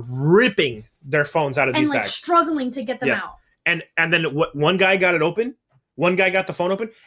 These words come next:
Speaker 1: and literally, like, six, seven, maybe even ten people turned around. "How'd you do that, bro? How'd you get it open?
Speaker 2: And
Speaker 1: Bro,
Speaker 2: freaking out.
Speaker 1: bro, how'd you do that? Bro, did you rip it? I'm gonna fucking rip this thing, bro." Chill.
Speaker 2: Yep.
Speaker 1: Chill out.
Speaker 2: They couldn't live without the phone.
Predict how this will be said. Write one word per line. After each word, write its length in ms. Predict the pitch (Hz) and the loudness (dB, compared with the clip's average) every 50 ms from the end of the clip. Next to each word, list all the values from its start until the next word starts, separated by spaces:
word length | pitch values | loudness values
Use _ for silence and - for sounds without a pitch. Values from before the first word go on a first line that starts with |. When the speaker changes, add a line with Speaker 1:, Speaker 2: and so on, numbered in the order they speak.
| - | -4
Speaker 1:
and 140 | 151 170 170 | -2 0 4
literally, 320 | 180 208 220 214 185 160 | 4 6 6 6 4 4
like, 200 | 143 139 135 139 | 2 2 0 0
six, 300 | - - - 202 175 - | -2 -2 -2 -2 -2 -2
seven, 280 | - - 185 170 175 160 | -2 0 0 0 0 0
maybe 200 | 151 175 185 196 | -2 -2 -2 -2
even 200 | 196 185 185 175 | -4 -4 -4 -4
ten 180 | - 190 180 175 | -4 -4 -4 -2
people 180 | 190 180 160 | -2 -4 -4
turned 160 | - 180 170 | -4 -4 -2
around. 140 | 160 156 151 _ _ _ - | -4 -4 -6 _ _ _ -6
"How'd 160 | - 175 160 | -4 -4 -2
you 100 | 165 165 | -2 -2
do 60 | 208 | 0
that, 160 | 190 165 131 | 0 0 0
bro? 240 | 127 135 147 151 - _ _ | 0 -4 -6 -6 -8 _ _
How'd 140 | - 190 160 | -4 -2 0
you 40 | 170 | 2
get 100 | 202 190 | 2 4
it 40 | 196 | 4
open? 300 | 214 214 170 135 104 - _ _ _ - | 4 2 0 -4 -10 -12 _ _ _ -12
Speaker 2:
And 100 | 269 254 | -4 2
Speaker 1:
Bro, 140 | 254 233 220 | 2 4 4
Speaker 2:
freaking 280 | 170 - - 302 262 240 | 2 0 -4 -6 -8 -4
out. 60 | 214 | 0
Speaker 1:
bro, 160 | 196 226 208 | 2 4 4
how'd 160 | 175 196 190 | 4 2 0
you 80 | 185 190 | 0 0
do 120 | 180 240 | 0 2
that? 200 | 220 147 120 - _ _ - | 2 0 0 -2 _ _ 2
Bro, 100 | 196 202 185 | 4 4 4
did 80 | 170 147 | 4 0
you 120 | 160 196 | -2 0
rip 200 | 175 151 208 220 | 2 2 2 2
it? 100 | 269 - - | 2 -2 -2
I'm 80 | 180 | -2
gonna 120 | 208 220 - | -2 -2 -4
fucking 240 | - 196 - 170 156 | -6 -8 -6 -6 -6
rip 160 | 240 - - | -6 -6 -6
this 120 | 170 - - | -8 -8 -8
thing, 140 | 151 135 117 | -10 -10 -8
bro." 260 | 127 131 156 156 _ _ _ _ _ _ _ _ _ _ _ _ _ _ _ _ _ _ _ _ _ _ _ - | -6 -8 -8 -8 _ _ _ _ _ _ _ _ _ _ _ _ _ _ _ _ _ _ _ _ _ _ _ -12
Chill. 380 | - - 175 175 147 110 - _ _ _ _ _ _ | -6 -2 -2 -2 -2 -4 -8 _ _ _ _ _ _
Speaker 2:
Yep. 180 | - 285 - - _ _ _ _ _ _ _ _ _ _ - | -14 -14 -14 -14 _ _ _ _ _ _ _ _ _ _ -12
Speaker 1:
Chill 180 | - 170 170 175 | -6 -4 -2 0
out. 220 | 165 143 117 - _ - | 0 -2 -4 -8 _ -16
Speaker 2:
They 80 | 254 | -16
couldn't 340 | 254 - - 302 277 277 254 | -14 -14 -12 -12 -12 -12 -12
live 160 | 262 269 262 | -12 -14 -14
without 300 | 226 247 233 240 226 220 | -14 -14 -14 -16 -16 -18
the 80 | - 214 | -20 -20
phone. 320 | - 220 196 165 160 165 | -20 -20 -20 -20 -20 -20